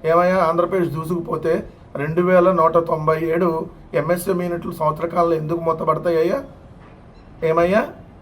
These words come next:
ఆంధ్రజ్యోతికి ప్రత్యేకంగా ఇంటర్వ్యూ ఇచ్చారా? లేకపోతే వాళ్ళు, మీరు, వాళ్ళు మేము ఇది రాస్తున్నామని చెబితే ఓకే అన్నారా మీకు తెలుగు అర్థం కాక?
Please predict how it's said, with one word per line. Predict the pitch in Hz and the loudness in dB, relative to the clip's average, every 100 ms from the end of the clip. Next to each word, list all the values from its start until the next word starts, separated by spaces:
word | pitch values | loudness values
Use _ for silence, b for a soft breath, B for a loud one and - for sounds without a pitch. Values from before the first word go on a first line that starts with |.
| - - | -12 -4
ఆంధ్రజ్యోతికి | 147 180 185 185 185 | 2 4 4 2 2
ప్రత్యేకంగా | 170 165 180 196 185 | 0 0 -4 0 -2
ఇంటర్వ్యూ | 170 185 170 | 0 2 2
ఇచ్చారా? | 170 165 160 151 139 - - - - - - - | 4 4 4 2 -2 -12 -20 -20 -20 -20 -20 2
లేకపోతే | 170 175 190 | 4 6 6
వాళ్ళు, | 175 170 165 170 170 - - | 6 6 4 2 -2 -18 -8
మీరు, | 165 165 165 160 165 - - - - 160 | 0 4 4 4 -2 -10 -20 -20 -8 0
వాళ్ళు | 156 156 160 156 151 | 2 2 0 0 0
మేము | 156 | -2
ఇది | 156 | 2
రాస్తున్నామని | 156 170 185 190 175 | 4 4 4 2 4
చెబితే | 175 170 | 2 2
ఓకే | 175 170 175 | 2 4 4
అన్నారా | 165 151 147 | 2 2 0
మీకు | 147 143 | -2 -4
తెలుగు | 160 156 | 0 2
అర్థం | 139 147 | 2 0
కాక? | 139 135 139 | -2 -2 -8